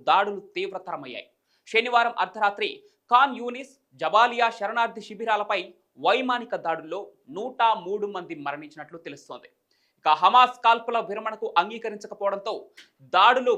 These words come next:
ముమ్మరమయ్యాయని ఇజ్రాయెల్ ప్రధాని బెంజమిన్ నెతన్యాహు తెలిపారు. అలాగే సోషల్ మీడియాలో ఒక వీడియోను పోస్ట్ చేశారు. వీడియోలో దౌత్య కారణాలకు లోబడి గాజాలో క్షామాన్ని నివారించాల్సిన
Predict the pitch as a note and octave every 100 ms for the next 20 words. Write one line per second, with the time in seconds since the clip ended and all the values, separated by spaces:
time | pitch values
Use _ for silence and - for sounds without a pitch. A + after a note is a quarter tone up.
0 | E3 F3+ A#3 B3 A3 F#3+ F3+ F3+ F3 -
1 | E3+ F3+ G#3 A3+ G#3+ F#3+ G3 G3+ F3+ B2
2 | E3 F3+ G3+ G3+ F#3 A3 A3 G3+ G3+ -
3 | E3+ D#3 C#3+ - _ _ _ - D3+ A#3+
4 | A#3 E3+ G3 - _ - C#4+ D#4+ D#4 A#3
5 | F#3+ D#3 D3+ G3+ - F3 F#3+ C#3+ G#3+ C4+
6 | B3 F#3 G#3+ - G#3 - C#3+ - C3 D3+
7 | D#4 D#4+ C4+ F#3+ A3+ C#3 D#3 A#3+ - C4
8 | C4 A3 G#3+ G#3+ G#3 G3+ E3+ D3+ E3 F#3
9 | D3+ D3+ _ B2+ D#3 G3+ B3+ A#3+ E3+ G3+
10 | - - E3 F#3 B3 B3 A#3+ A3+ E3 G#3
11 | A#3+ G#3+ A3 G#3 -